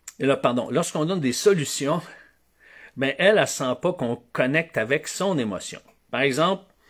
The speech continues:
euh, votre femme est au bureau, puis elle,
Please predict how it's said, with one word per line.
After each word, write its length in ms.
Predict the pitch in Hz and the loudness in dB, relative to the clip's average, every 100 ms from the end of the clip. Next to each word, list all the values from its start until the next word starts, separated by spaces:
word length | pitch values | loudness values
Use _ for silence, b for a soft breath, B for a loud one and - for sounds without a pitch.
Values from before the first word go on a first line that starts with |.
| B B B B | B B B B
euh, 540 | 113 117 117 113 110 101 - _ _ _ _ _ _ _ _ _ _ _ - | -4 -2 -2 -4 -4 -8 -14 _ _ _ _ _ _ _ _ _ _ _ -4
votre 220 | 135 147 | -2 0
femme 180 | 180 175 | 0 0
est 140 | 160 | 0
au 80 | 151 | 0
bureau, 480 | 127 127 127 160 170 | 2 2 4 2 0
puis 260 | 131 117 | -2 -2
elle, 440 | 113 107 98 67 | 0 0 -4 -8